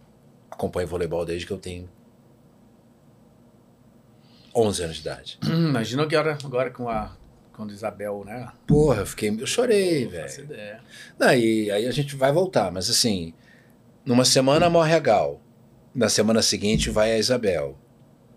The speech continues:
Speaker 1: E na semana anterior da Gal, eu esqueço sempre o nome dele, daquele senhor que era o sargento dos Trapalhões.
Speaker 2: Ah, do que era o Sargento Pincel, né? O,
Speaker 1: Exato,
Speaker 2: o
Speaker 1: eu esqueço o nome dele,
Speaker 2: É,
Speaker 1: o Sargento
Speaker 2: também.
Speaker 1: Pincel.
Speaker 2: É, é.
Speaker 1: E assim,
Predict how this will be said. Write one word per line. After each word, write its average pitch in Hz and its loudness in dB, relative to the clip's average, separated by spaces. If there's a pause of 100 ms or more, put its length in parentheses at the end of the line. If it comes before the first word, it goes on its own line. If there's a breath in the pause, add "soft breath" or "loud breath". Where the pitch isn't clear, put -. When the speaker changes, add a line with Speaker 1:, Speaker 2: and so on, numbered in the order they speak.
(1200 loud breath)
Speaker 1:
E 101 -2 (120)
na 123 2
semana 143 2
anterior 143 4
da 127 4
Gal, 147 4
eu 123 2
esqueço 117 2
sempre 135 2
o 135 -4
nome 131 2
dele, 110 0
daquele 104 -2
senhor 110 0
que 123 2
era 113 6
o 107 2
sargento 110 0
dos 110 -4
Trapalhões. 107 0
Speaker 2:
Ah, 151 2
do 131 -4
que - -8
era 131 6
o - 0
Sargento 120 -6
Pincel, 113 0
né? 117 -4
O, 107 -4
Speaker 1:
Exato, 113 4
Speaker 2:
o - 6
Speaker 1:
eu 113 2
esqueço 120 2
o - 2
nome 113 0
dele, 98 2
Speaker 2:
É, - 0
Speaker 1:
o 117 2
Sargento 104 0
Speaker 2:
também. 131 -2
Speaker 1:
Pincel. 104 2
Speaker 2:
É, 92 -8
é. 101 -14 (540 loud breath)
Speaker 1:
E 139 6
assim, 135 2